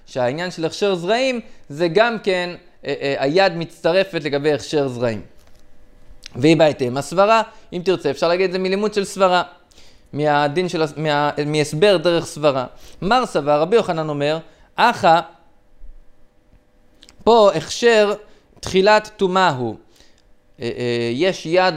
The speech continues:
גם בטומאה וגם בהכשר. למה? כי הכ-, כי ה-, ה-, ההכשר, בזה שאתה מכשיר את האוכל לקבל טומאה, זה תחילת הטומאה, זה השלב הראשון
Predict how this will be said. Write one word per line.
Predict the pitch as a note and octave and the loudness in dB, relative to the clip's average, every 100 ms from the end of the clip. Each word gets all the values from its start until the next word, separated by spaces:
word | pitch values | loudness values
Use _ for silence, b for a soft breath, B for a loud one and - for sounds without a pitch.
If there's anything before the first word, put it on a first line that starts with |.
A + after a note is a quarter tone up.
| C3 C3+ | -4 2
גם | D#3+ F3+ | 2 4
בטומאה | E3 - D3+ D#3+ F#3 | 0 -4 -4 -2 -2
וגם | D#3+ D3 E3+ F3 E3 | -2 0 2 2 4
בהכשר. | F3 F3+ - D3+ D3 - E3 B2+ | 4 2 -4 -8 -6 0 2 4
למה? | B2 C3+ D3+ - B B | 2 2 -2 -6 B B
כי | - D#3 | 0 2
הכ-, | D3+ - - | 0 -6 0
כי | E3 D#3 D3+ | 4 4 4
ה-, | C#3+ | 0
ה-, | - C3+ B2+ C3+ | 2 2 2 2
ההכשר, | C#3 - - C4 A3+ G#3+ G#3+ - _ _ - | 2 0 2 4 4 0 -6 -20 _ _ -2
בזה | F3+ G#3+ | 0 0
שאתה | G3 | 0
מכשיר | E3+ - A#3 A3+ | -2 0 2 2
את | G#3+ | 6
האוכל | G3+ A3+ G3+ | 4 4 2
לקבל | D3+ D#3+ F#3+ G#3 | -2 0 -2 -2
טומאה, | A#3+ C4+ A#3+ | 0 0 2
זה | G#3 | -2
תחילת | - B3 B3 B3 | -2 2 2 2
הטומאה, | A3+ A#3+ A#3 | -2 -2 0
זה | F#3+ | 0
השלב | F#3 A3+ A3 | 0 0 0
הראשון | G#3 G3 G#3 | -2 -2 -2